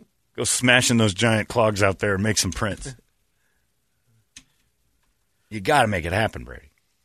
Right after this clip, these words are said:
If you're gonna bring all this kind of stuff up on the air, you might as well cash in. <laughs> You got a Bigfoot for a daughter, for Christ's sake. Go get your twenty-five thousand.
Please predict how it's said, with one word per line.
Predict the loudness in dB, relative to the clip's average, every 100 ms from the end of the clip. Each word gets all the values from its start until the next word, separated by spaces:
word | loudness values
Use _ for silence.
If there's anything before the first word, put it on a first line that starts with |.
| _ _
If | -12
you're | -4
gonna | 0
bring | 2 2
all | 2
this | 0 -2
kind | -4
of | -4
stuff | -2 -2
up | -2 -4
on |
the | 0
air, | 2 0
you |
might | 0 2
as | 2
well | 0
cash | 0 2 4
in. | 2 2 -2 -12 -8
<laughs> | -8 -10 -12 -14 -14 -20 -20 _ _ _ _ -20 _ _ _ _ _ _ _ _ _ _
You | -6
got | -4
a | 2
Bigfoot | 2 4 0
for | 2 2
a |
daughter, | 6 6 6
for | 2
Christ's | -4 -2 -2 0
sake. | 2
Go | 2
get | 2 2
your | 2
twenty-five | 4 4 4 2 4
thousand. | 6 6 2